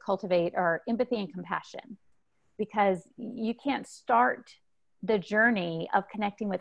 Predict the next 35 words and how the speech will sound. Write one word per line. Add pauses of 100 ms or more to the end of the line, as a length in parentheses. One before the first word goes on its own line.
others
until
you
can
start (140)
to (560)
to
listen
and,
and,
and
have
empathy
for
where
they
are
in
their
stage
of
their
life
and
their
experiences. (420)
Um,
and
then
that
compassion
is (100)
that
empathy
in